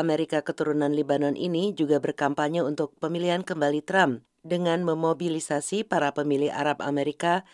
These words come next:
di negara bagian Michigan, Amerika bagian Barat Tengah. Bulos adalah kepala eksekutif S C O A Nigeria, sebuah perusahaan yang menjual truk dan alat berat di negara Afrika Barat. Ia lahir dari keluarga Kristen minoritas di desa Kefar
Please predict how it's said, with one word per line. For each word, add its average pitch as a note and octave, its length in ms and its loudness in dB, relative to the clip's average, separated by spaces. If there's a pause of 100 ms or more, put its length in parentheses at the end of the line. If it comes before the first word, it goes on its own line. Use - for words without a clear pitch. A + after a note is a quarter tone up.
di E3 80 0
negara G3 320 2
bagian D#3 400 0
Michigan, F3 720 2
Amerika D3 560 -2
bagian C#3 320 -2
Barat C#3 320 -2
Tengah. D#3 400 -2
Bulos B3 400 6
adalah F3 400 6
kepala D#3+ 320 2
eksekutif D3+ 720 -2
S E3+ 320 -2
C G3 160 -2
O - 240 -2
A C#3+ 140 -2 (260)
Nigeria, D#3 720 2
sebuah D#3+ 400 2
perusahaan D#3 480 0
yang D#3 240 2
menjual D#3 400 2
truk D#3 240 0
dan D3 240 -2
alat C#3+ 320 -2
berat D#3 400 2
di D#3+ 240 -4
negara D#3 320 0
Afrika D3+ 400 -2
Barat. D#3+ 400 0
Ia F#3 160 6
lahir F3+ 320 8
dari D#3+ 240 2
keluarga D3 480 0
Kristen D#3+ 400 -4
minoritas D#3 640 0
di D3+ 80 -8
desa C#3+ 400 2
Kefar C#3+ 400 -4